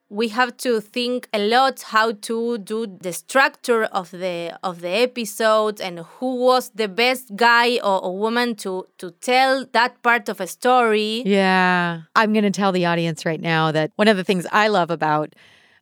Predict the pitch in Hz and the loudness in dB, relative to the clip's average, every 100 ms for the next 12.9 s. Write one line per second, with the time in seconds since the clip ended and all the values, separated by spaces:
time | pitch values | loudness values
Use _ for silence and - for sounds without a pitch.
0 | _ 190 165 156 143 - 202 175 - - | _ 2 2 2 -6 -2 2 2 0 0
1 | 190 190 185 175 180 175 151 180 165 170 | 4 4 6 4 4 -2 -2 -4 -2 0
2 | 151 147 165 156 180 202 208 208 202 - | 0 0 -2 0 0 2 2 0 -6 -2
3 | 175 156 151 147 202 165 185 185 - 208 | 0 2 -2 -6 -8 -2 0 0 -2 -8
4 | 190 202 214 240 220 180 151 147 - 247 | 0 2 4 2 2 0 -2 -4 2 4
5 | 269 269 269 285 - - 247 254 196 185 | 4 2 0 -2 -4 -4 -2 0 0 2
6 | 185 - 196 - 240 254 233 - 214 208 | 0 0 -4 0 2 2 0 2 2 4
7 | 196 185 185 190 - 175 180 175 - 170 | 2 -2 -4 -8 -6 -2 -2 -2 -6 -6
8 | 175 180 190 175 165 - - - - 247 | 0 0 2 0 0 -4 -20 -14 -4 2
9 | 247 262 285 285 247 240 - 233 254 240 | 2 2 0 0 0 -2 -4 -2 2 2
10 | 190 202 294 339 - - - - 233 208 | 2 4 4 2 -2 -12 -14 2 4 2
11 | - 233 214 208 - 196 180 165 170 - | 2 4 4 2 0 0 0 0 -4 -8
12 | - - - - - 208 202 196 | -18 -20 -20 -18 0 2 4 0